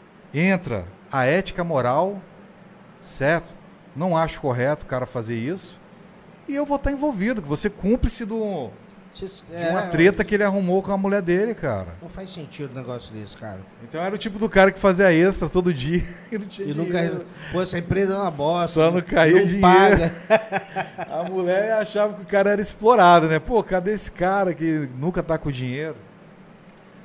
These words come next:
Speaker 1: Mas tem situação que o cara pega, né, cara? Você, você, você pegou o cara numa situação complicada
Speaker 2: Desagradável.
Speaker 1: dele, desagradável. Eu lembro de um, de uma situação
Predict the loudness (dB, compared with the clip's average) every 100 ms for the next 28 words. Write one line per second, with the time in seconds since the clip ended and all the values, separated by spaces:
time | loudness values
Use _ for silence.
0 | -16 -10 -10 -4 -4 -2 -2 0 0 0
1 | -2 -2 -2 -4 -4 -6 -8 -12 -16 -12
2 | -10 -10 -14 -20 -18 -12 -10 -10 -6 -6
3 | -4 -6 -4 -6 -4 -6 -6 -8 -14 -20
4 | -20 -20 -20 -20 -20 -14 -10 -8 -6 -2
5 | 0 2 0 -2 -4 -2 -4 -4 -8 -6
6 | -6 -4 -6 -6 -4 -4 -2 0 0 -2
7 | -2 -2 -4 -8 -16 -20 -20 -20 -20 -20
8 | -20 -20 -20 -16 -8 -8 -6 -8 -6 -8